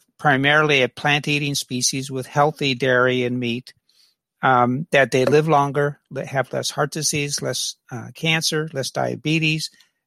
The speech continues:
Uh, it's easier to maintain your weight. And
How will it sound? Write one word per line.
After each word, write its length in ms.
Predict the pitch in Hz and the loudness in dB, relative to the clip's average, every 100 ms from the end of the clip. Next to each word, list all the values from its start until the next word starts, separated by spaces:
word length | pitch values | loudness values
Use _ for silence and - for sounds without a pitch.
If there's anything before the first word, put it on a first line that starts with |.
| - | -6
Uh, 180 | 139 123 | -2 -2
it's 200 | 120 117 | -4 -4
easier 380 | 208 147 151 131 | -4 -2 0 0
to 60 | |
maintain 480 | 123 123 123 131 123 | 0 -2 -4 -4 -4
your 160 | 117 110 | -4 -2
weight. 400 | 135 165 202 - - - _ - | 2 2 2 -6 -20 -20 _ 0
And 480 | 185 180 139 170 | 2 4 2 0